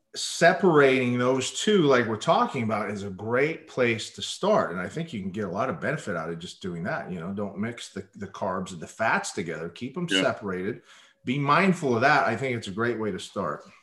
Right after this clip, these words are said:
Speaker 2: I tell you, then, no, I tell people when they do the high fat thing and they do it, uh, whether it's the anabolic where you're allowed one day of eating or they're just staying high fat, is eat a lot of fat when you first start off.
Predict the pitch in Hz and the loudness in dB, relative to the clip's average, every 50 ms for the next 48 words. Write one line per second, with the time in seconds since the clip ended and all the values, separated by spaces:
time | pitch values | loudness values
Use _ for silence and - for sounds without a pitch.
0 | _ _ - - 95 - 135 120 107 98 98 101 107 107 113 113 120 123 131 135 | _ _ -12 -8 -4 2 4 4 6 6 4 4 4 4 4 6 6 6 6 4
1 | - 147 131 113 - 135 123 104 101 92 92 92 98 95 87 92 98 92 92 95 | 4 2 2 2 2 2 2 2 2 2 4 4 4 4 4 2 2 2 2 2
2 | 101 95 95 - - 95 95 98 92 - 104 101 101 104 98 87 82 80 80 78 | 2 2 2 2 2 0 0 0 0 -2 -2 0 0 0 -2 -2 -2 -2 -4 -4
3 | 76 80 85 85 85 80 - _ _ - 82 78 76 76 - - - 76 90 92 | -4 -2 -2 -2 -2 -2 -4 _ _ -6 -6 -4 -4 -6 -6 -8 -6 -2 0 0
4 | 90 82 85 85 80 71 - - - 82 78 90 92 87 82 82 85 87 85 87 | 2 2 0 -2 -2 -4 -8 -6 -2 0 2 2 2 2 2 2 4 4 4 4
5 | 87 - 82 85 82 82 82 82 78 78 80 80 78 76 76 80 82 82 80 85 | 2 0 -2 -2 0 0 0 0 0 0 0 0 0 -2 -4 -4 -4 -2 0 2
6 | 85 82 85 82 78 71 - - - 85 85 80 85 82 80 78 78 76 76 76 | 2 2 2 0 -2 -4 -8 -8 -6 -4 -4 -2 -2 -2 -4 -4 -6 -6 -6 -6
7 | 69 - _ _ _ - - - _ - 90 85 80 82 - - - 95 92 92 | -8 -10 _ _ _ -20 -20 -16 _ -2 -2 0 0 -2 -4 0 2 4 4 4
8 | 92 87 82 78 78 78 78 - - 76 78 78 76 65 80 78 78 76 - - | 4 2 0 -2 -2 -2 -2 -2 0 0 2 2 0 0 -2 -2 -2 -4 -6 -12
9 | - _ _ _ _ _ _ _ _ _ _ - 107 117 127 120 113 98 98 95 | -18 _ _ _ _ _ _ _ _ _ _ 0 4 4 4 4 4 4 4 6
10 | 110 113 117 113 110 - - - 113 104 98 87 73 80 85 82 85 90 - - | 6 6 6 4 2 0 4 4 6 6 6 4 2 0 -2 -2 -2 -2 -2 -2
11 | - 87 87 - - - 85 82 85 82 80 78 76 - | -2 0 0 0 -2 0 2 2 4 4 4 2 2 -2